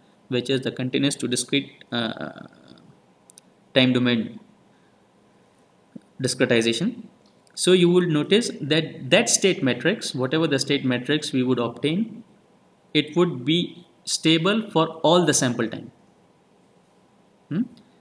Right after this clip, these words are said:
So this method, so one of the consequences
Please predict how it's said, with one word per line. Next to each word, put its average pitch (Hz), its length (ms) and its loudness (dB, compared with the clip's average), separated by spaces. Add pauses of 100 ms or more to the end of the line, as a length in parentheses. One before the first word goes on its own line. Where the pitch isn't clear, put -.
(400)
So 240 580 0 (200)
this 190 640 2 (720)
method, 135 420 2
so 151 140 2
one 160 160 2
of 185 140 0
the 139 80 0
consequences 151 960 -2